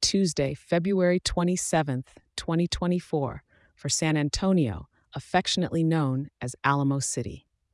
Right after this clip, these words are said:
Before we dive into the clouds hanging over us today,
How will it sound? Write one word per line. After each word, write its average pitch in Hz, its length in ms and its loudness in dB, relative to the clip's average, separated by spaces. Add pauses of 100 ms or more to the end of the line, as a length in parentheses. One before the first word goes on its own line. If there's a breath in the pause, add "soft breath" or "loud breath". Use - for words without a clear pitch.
(280)
Before 214 260 2
we 202 100 4
dive 170 320 8
into 175 160 2
the 160 120 -2
clouds 170 400 4
hanging 165 280 2
over 160 280 2
us 151 160 -2
today, 147 420 -2